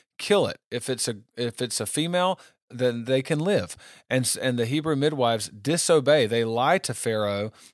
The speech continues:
um, and say that the, that the Hebrew women are, are strong and tough, and they're having the children before the midwives can get there. And so, um, so they disobey Pharaoh's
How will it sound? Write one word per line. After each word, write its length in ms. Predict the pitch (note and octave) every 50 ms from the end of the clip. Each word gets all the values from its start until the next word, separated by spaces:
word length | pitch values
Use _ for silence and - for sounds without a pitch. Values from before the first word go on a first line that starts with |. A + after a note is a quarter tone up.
| _ _ _
um, 240 | - A#2 A#2 A2+ A2+
and 120 | A#2 A2+
say 220 | - - C3+ C3 B2
that 220 | A#2+ B2 - -
the, 320 | - A#2 A2+ A2 A2 G2+ -
that 220 | - A#2+ A#2+ G2+
the 60 | A2+
Hebrew 360 | A2+ A#2 C#3+ D3 C3+ C#3 C#3 C3
women 380 | A#2+ C3 C3+ C#3 C#3 C#3 C3+
are, 260 | A#2+ A2 G#2+ G#2+ - -
are 160 | - G#2+ G#2+
strong 520 | G#2 - - - E3 E3+ E3+ E3+ E3+ E3
and 120 | C3 A2+ G#2+
tough, 400 | - - F#3 F#3 F#3 F3 - - - - - - _
and 160 | A#2 B2 C3
they're 120 | B2+ A#2+
having 300 | A#2 C3+ D3+ D#3 D3+ D#3+
the 80 | D3+ C#3
children 360 | - - D#3 D3+ C#3 C#3 C3+
before 320 | B2 B2 A#2 - C#3 C#3
the 80 | B2+ A#2+
midwives 460 | A2+ B2 A#2+ A#2+ B2 A#2 A#2 A2 -
can 160 | - G#2+ G#2
get 220 | G#2 A#2+ B2 - _
there. 260 | G#2+ G2 F2+ E2+ - - - - - - - - - _
And 140 | - B2+ A#2+
so, 460 | - - C#3 B2+ A#2+ A#2+ A#2 G2+ - _ - G#2+ G#2 _ -
um, 260 | F#2 A2+ A2 G#2+ G#2
so 220 | F2+ - - D3 C3
they 240 | C3+ C#3+ D#3 D#3 -
disobey 1000 | - A2+ G2+ B2+ D#3+ - - F#3 F3 D3+ A#2+ B2+ C#3 D3+ B2 G#2 G#2 A2+ B2+ A#2+ _ _ _
Pharaoh's 640 | - - - A#2+ A#2+ B2 B2+ B2+ B2 B2+ A#2+ -